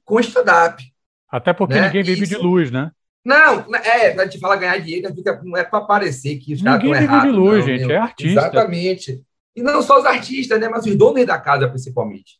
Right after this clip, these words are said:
Speaker 2: Claro.
Speaker 1: Esses empresários, pra poder terem a sacada, a vontade, o plano de negócio, de pensar, "Não, vou abrir um bar de comédia, vou abrir um bar em que os comediantes vão ser as atrações", é por causa deles que as pessoas vão frequentar a minha casa de show, né?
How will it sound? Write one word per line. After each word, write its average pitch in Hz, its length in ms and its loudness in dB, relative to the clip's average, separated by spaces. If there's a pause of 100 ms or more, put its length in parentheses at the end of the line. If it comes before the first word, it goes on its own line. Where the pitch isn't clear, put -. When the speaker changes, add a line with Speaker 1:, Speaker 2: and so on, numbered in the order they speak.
Speaker 2:
Claro. 123 360 -6 (200)
Speaker 1:
Esses 220 340 2
empresários, 151 1000 -2 (220)
pra 226 260 2
poder 196 380 -2
terem 175 640 -2 (240)
a 151 100 2
sacada, 127 680 2
a 127 80 4
vontade, 127 680 0
o 127 100 0
plano 180 280 -4
de 196 60 -8
negócio, 131 600 0 (360)
de 131 100 -6
pensar, 139 360 -4
"Não, 135 120 -2
vou 143 100 0
abrir 170 180 -2
um 143 120 -12
bar 107 420 -4
de 131 120 -10
comédia, 107 440 -6
vou 143 100 -2
abrir 151 120 -8
um 135 60 -10
bar 147 180 0
em 147 60 -6
que 175 80 -12
os - 120 -14
comediantes 165 600 -4
vão - 100 -20
ser 147 160 -8
as 135 100 0
atrações", 131 760 -4 (340)
é - 60 0
por 143 180 -6
causa - 280 2
deles 202 580 4
que 220 60 -2
as 214 100 0
pessoas 196 500 0
vão 196 300 -2
frequentar 175 880 2
a 151 160 2
minha 180 180 -8
casa 165 320 0
de 165 80 -14
show, 139 320 -8
né? 139 180 -8